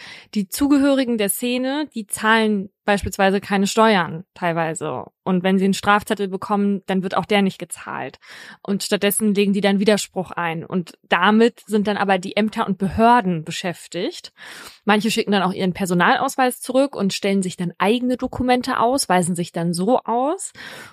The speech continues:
Und das sind tatsächlich auch schon die ersten Anzeichen für eine Radikalisierung. Und das Problem bei diesem Verhalten ist, dass das zwangsläufig zu einem Konflikt mit dem Staat führt, an den sie ja nicht glauben.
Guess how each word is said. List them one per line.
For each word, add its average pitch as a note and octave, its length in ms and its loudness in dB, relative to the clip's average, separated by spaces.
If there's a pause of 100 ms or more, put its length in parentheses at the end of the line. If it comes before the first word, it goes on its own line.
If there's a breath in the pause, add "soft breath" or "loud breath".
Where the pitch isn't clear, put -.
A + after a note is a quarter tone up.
Und G#3+ 220 0
das B3 260 2
sind A#3 180 -2
tatsächlich A3 420 -2
auch G#3+ 100 0
schon A3+ 160 -2
die G3+ 140 -4
ersten G#3 320 0
Anzeichen G#3 580 0
für G3+ 140 -6
eine G3+ 100 0
Radikalisierung. F#3+ 1120 -4 (560 soft breath)
Und G3+ 100 2
das G#3+ 140 2
Problem C4 580 2
bei G3+ 140 2
diesem A#3+ 260 -2
Verhalten A#3 420 -2
ist, - 400 -6
dass G3+ 220 0
das G#3 240 -2
zwangsläufig G#3 1000 -2
zu - 120 -2
einem F3+ 200 4
Konflikt - 640 -4
mit G#3+ 260 2
dem G3+ 120 2
Staat G#3+ 440 0
führt, - 420 -12 (280)
an G3+ 180 4
den G3 320 2
sie G#3+ 180 4
ja A3+ 180 6
nicht G3+ 200 0
glauben. F#3+ 500 0